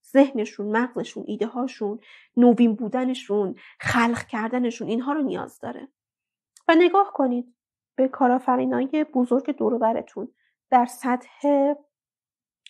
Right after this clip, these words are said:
کشوری یا جهانی نگاه کنید. بنیانگذاران شرکت‌های مطرح دنیا رو نگاه کنید. چند تاشون از طریق سیستم روتین به نتیجه‌ای رسیدن؟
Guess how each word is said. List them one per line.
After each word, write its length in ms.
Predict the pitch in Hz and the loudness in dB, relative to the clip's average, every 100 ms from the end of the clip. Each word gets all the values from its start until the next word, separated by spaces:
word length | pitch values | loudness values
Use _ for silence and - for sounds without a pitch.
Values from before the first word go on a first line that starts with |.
| _ | _
کشوری 460 | - 240 240 240 262 | -4 -4 -2 -4 -2
یا 120 | 269 | -2
جهانی 400 | 262 226 220 233 | -4 -6 -6 -6
نگاه 380 | 233 - - - | -6 -6 -8 -10
کنید. 380 | 269 - _ _ _ _ _ _ _ _ _ _ | -20 -20 _ _ _ _ _ _ _ _ _ _
بنیانگذاران 1300 | 262 254 254 254 247 247 220 233 240 262 277 285 277 285 _ | 6 8 6 6 2 2 0 0 -2 0 0 0 -2 -6 _
شرکت‌های 580 | - - 247 240 226 262 | -16 -6 -4 -2 -2 0
مطرح 480 | 254 247 - 269 269 | 0 -2 -6 -8 -8
دنیا 400 | 269 240 220 220 | -4 -4 -2 -4
رو 200 | 233 208 | -4 -8
نگاه 280 | 208 226 - | -8 -12 -12
کنید. 200 | 269 _ _ _ _ _ _ _ _ _ | -20 _ _ _ _ _ _ _ _ _
چند 320 | - 330 349 | -4 0 2
تاشون 280 | 339 240 233 - | 0 -4 -4 -4
از 240 | 240 - | -6 -8
طریق 320 | - 247 226 | -4 -4 -4
سیستم 380 | 240 233 - 214 | -8 -10 -6 0
روتین 580 | 208 220 226 - 254 185 | 2 0 -4 2 2 2
به 80 | 160 | -4
نتیجه‌ای 500 | 113 - - 104 - | -6 -8 -8 -6 -6
رسیدن؟ 480 | 82 - - - | -12 -12 -16 -16